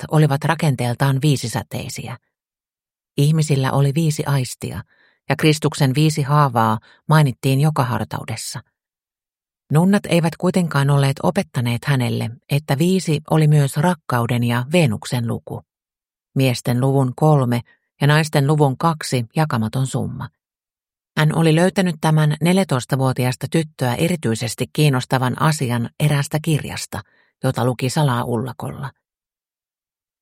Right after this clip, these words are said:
Luostarin kirjasto kätki uumeniinsa mitä ihmeellisimpiä aarteita.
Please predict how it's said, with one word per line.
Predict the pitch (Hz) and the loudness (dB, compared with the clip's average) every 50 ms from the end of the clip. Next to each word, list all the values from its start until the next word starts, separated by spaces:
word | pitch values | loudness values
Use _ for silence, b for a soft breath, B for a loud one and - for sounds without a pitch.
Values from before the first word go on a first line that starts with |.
| _ _ _ _ | _ _ _ _
Luostarin | 151 151 151 151 151 - 151 151 147 143 | 2 4 4 4 2 2 2 2 2 2
kirjasto | 147 175 175 180 175 170 160 - 160 156 | 2 2 2 2 2 0 -2 -4 -2 0
kätki | 151 147 151 - 151 - | 0 -2 2 2 0 2
uumeniinsa | - 170 185 185 180 170 160 151 147 143 - 156 | 4 4 4 4 4 4 4 4 4 2 2 2
mitä | 143 156 160 156 147 - | 2 2 2 2 0 2
ihmeellisimpiä | 175 196 196 180 156 135 127 127 - - 127 113 110 135 143 139 | 2 2 4 4 2 2 2 0 0 0 -2 0 0 0 0 2
aarteita. | - 151 135 117 - - - 110 - - - - 98 | 2 0 0 0 -2 -6 -8 -10 -10 -8 -8 -10 -12